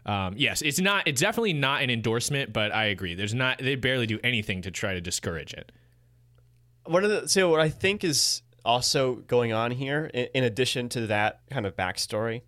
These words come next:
Speaker 2: is that I think the intention is to make Matilda this sort of absurd character, right? It's like,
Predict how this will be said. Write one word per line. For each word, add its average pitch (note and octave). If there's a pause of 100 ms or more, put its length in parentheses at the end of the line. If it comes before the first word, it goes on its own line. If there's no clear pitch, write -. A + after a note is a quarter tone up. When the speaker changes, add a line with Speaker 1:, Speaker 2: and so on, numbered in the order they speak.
(140)
Speaker 2:
is B2
that A2+
I B2+
think D3+
the B2
intention B2+
is G#2+
to A2+
make G#2+
Matilda A2+
this A2
sort B2
of A2
absurd B2 (100)
character, E3+ (280)
right? C#3
It's C#3+
like, B2+